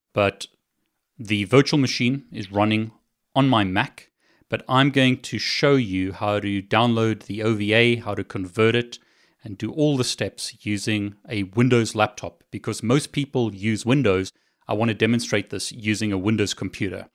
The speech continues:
So I'm gonna show you how to download the O V A from Microsoft, how to extract the V M D K file, how to convert the V M D K file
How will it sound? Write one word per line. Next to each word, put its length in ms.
So 140
I'm 80
gonna 140
show 240
you 300
how 160
to 80
download 680
the 120
O 100
V 160
A 140
from 260
Microsoft, 640
how 200
to 360
extract 640
the 180
V 260
M 100
D 100
K 260
file, 400
how 140
to 80
convert 600
the 80
V 140
M 120
D 80
K 300
file 380